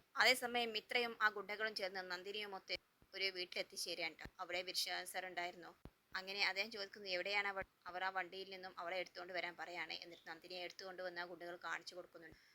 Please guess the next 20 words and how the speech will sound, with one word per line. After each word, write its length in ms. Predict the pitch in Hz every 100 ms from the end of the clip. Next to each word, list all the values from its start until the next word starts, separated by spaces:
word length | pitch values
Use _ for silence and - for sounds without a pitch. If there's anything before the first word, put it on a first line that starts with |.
| - -
"കൊണ്ടുപോയി 340 | 208 226 220
അകത്ത് 300 | 180 190 233
കിടത്ത്," 260 | 202 180 190
എന്ന് 140 | 170
പറയാൻ 320 | 160 143 156 151
ട്ടോ. 100 | 151
എന്നിട്ട് 220 | 175 180
അവർ 160 | 170 175
അകത്തേക്ക് 340 | 151 - 175
കൊണ്ടുപോയി 300 | 175 165 165
കിടത്തുകയാണ്. 400 | 156 - 180 165 -
അവർ 160 | 180 190
തന്നെ 200 | 233 226
പരസ്പരം 440 | 202 220 - 214 220
പറയുന്നുണ്ട്, 420 | 170 180 185 175 160
"എന്തിനാണാവോ 540 | 165 190 214 190 175 170
ഈ 80 |
പെൺകുട്ടിയെ 440 | 175 165 165 170 165
കൊണ്ടുവന്നിരിക്കുന്നത്? 720 | 156 151 165 156 151 156 156
കൊല്ലാനാണോ?" 560 | 160 151 170 180 156